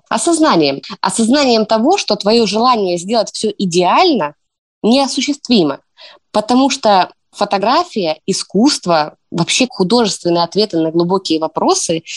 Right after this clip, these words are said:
они не имеют никакого четкого алгоритма действий, и они тем более не имеют четких критериев оценки. Поэтому, когда ты что-то снимаешь, последнее, по сути, на что ты должен ориентироваться,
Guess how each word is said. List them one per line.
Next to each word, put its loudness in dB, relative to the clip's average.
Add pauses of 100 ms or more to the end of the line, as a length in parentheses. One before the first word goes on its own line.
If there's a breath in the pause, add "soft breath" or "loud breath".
(140)
они 2
не 6
имеют 4
никакого 0
четкого -4
алгоритма -2
действий, -2
и 0
они 2
тем -2
более 0
не 2
имеют 0
четких -4
критериев -4
оценки. -6 (480 loud breath)
Поэтому, 0
когда 0
ты -4
что-то -8
снимаешь, 0 (240 soft breath)
последнее, 2
по -6
сути, -2
на -2
что -4
ты -4
должен 0
ориентироваться, -2